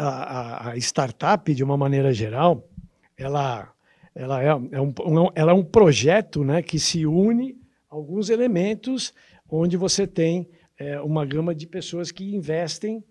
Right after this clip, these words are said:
é, juntamente ne-, nessa proposta, né?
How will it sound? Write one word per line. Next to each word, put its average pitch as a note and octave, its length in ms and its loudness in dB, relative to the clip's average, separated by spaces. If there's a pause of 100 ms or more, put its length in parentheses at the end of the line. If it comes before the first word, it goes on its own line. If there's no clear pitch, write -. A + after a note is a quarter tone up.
(300)
é, C3+ 240 -8
juntamente E3+ 880 0 (320)
ne-, D3+ 380 -2
nessa F#3 340 2
proposta, D3 800 -2
né? C#3 260 0